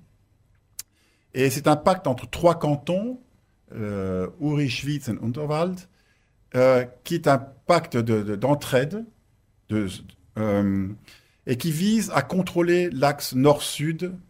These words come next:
dans les Alpes, euh, à l'époque. Et c'était un pacte qui était tourné, euh, contre l'Empire Habsbourg. Ça, c'est l'aspect historique, euh, au-, auquel, auquel nous nous référons. Mais comme ambassadeur ou comme Suisse, comme citoyen suisse,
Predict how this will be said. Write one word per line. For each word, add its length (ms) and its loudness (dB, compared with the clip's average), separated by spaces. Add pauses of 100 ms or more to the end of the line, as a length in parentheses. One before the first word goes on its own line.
(100)
dans 140 4
les 240 4
Alpes, 340 0 (480)
euh, 720 -4
à 100 0
l'époque. 460 -6 (260)
Et 220 4
c'était 320 -2
un 80 2
pacte 360 0
qui 80 -4
était 140 -4
tourné, 580 2 (320)
euh, 540 0 (180)
contre 520 0
l'Empire 540 0
Habsbourg. 580 -8 (180)
Ça, 140 -2
c'est 180 2
l'aspect 460 2
historique, 720 0 (400)
euh, 340 -2 (160)
au-, 420 -10
auquel, 280 -8
auquel 220 -2
nous 160 4
nous 120 4
référons. 460 -4 (800)
Mais 140 0
comme 260 4
ambassadeur 560 4
ou 60 0
comme 180 4
Suisse, 300 -2
comme 140 -2
citoyen 420 -2
suisse, 600 -6